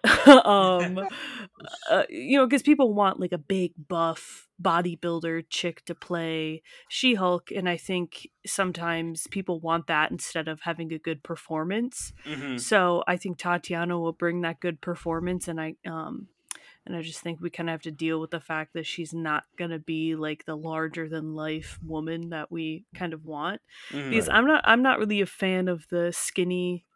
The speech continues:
Speaker 1: not skinny, because she's not skinny, uh, the more slim, uh, She-Hulk, because that's kinda what they're doing with her right now in, uh,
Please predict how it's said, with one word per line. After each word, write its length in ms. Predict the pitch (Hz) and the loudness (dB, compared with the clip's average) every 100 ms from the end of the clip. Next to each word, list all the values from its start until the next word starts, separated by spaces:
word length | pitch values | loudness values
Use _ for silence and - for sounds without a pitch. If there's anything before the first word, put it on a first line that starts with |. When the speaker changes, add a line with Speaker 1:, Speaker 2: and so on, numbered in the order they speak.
| - | -2
Speaker 1:
not 200 | 220 240 | 2 2
skinny, 340 | - - 196 165 | 2 0 0 -2
because 200 | 180 - | -6 -6
she's 180 | 220 220 | -4 -2
not 180 | 208 - | -2 -4
skinny, 440 | - 160 143 160 - - - | -6 -6 -8 -12 -16 -20 -2
uh, 400 | 190 180 170 165 - | 2 4 4 0 -4
the 260 | 180 190 175 | 0 0 2
more 220 | 180 170 | 0 0
slim, 720 | - - 185 185 165 156 156 - - - - | 0 0 -2 -2 -2 -4 -8 -14 -20 -20 -8
uh, 220 | - 170 - | -4 -4 -4
She-Hulk, 640 | - 185 170 170 180 - | -4 -4 -2 -2 -2 -6
because 180 | 196 190 | -4 0
that's 180 | 233 - | 0 0
kinda 200 | 240 214 | 2 2
what 120 | 202 | 2
they're 100 | 196 | -2
doing 280 | 180 190 185 | -2 -2 -2
with 120 | 175 - | -2 -2
her 140 | 180 | -2
right 200 | 165 156 | -2 -4
now 380 | 165 165 175 180 | -4 -4 -4 -4
in, 300 | 170 170 165 | -6 -8 -10
uh, 220 | 175 - | -10 -12